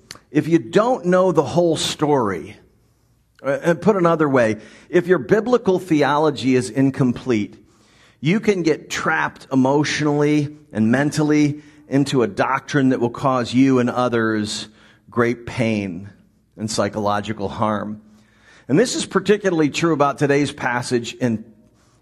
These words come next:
in the book of Acts chapter two. Uh, Pentecost, the, the root word of the denomination known as Pentecostal. If you don't read the entirety of the New Testament,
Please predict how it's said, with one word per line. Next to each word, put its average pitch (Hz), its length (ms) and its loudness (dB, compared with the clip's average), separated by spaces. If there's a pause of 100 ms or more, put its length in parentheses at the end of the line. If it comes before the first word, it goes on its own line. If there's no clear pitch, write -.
in 131 140 2
the 120 80 0
book 127 180 0
of 120 100 0
Acts 117 320 -4
chapter 117 480 -6
two. 104 600 -4 (480)
Uh, 117 240 0 (320)
Pentecost, - 1200 -2 (640)
the, 120 320 -2
the 131 200 -2
root 165 300 2
word 127 300 0
of 123 180 -2
the 127 220 -4 (880)
denomination 123 680 0
known 117 180 0
as 120 140 -2 (160)
Pentecostal. 139 1040 -6 (600)
If 135 140 0
you 247 120 2
don't 233 220 2
read 185 200 2
the 180 100 2
entirety 185 760 0
of 135 100 -2
the 135 80 2
New 139 160 4
Testament, 135 720 -4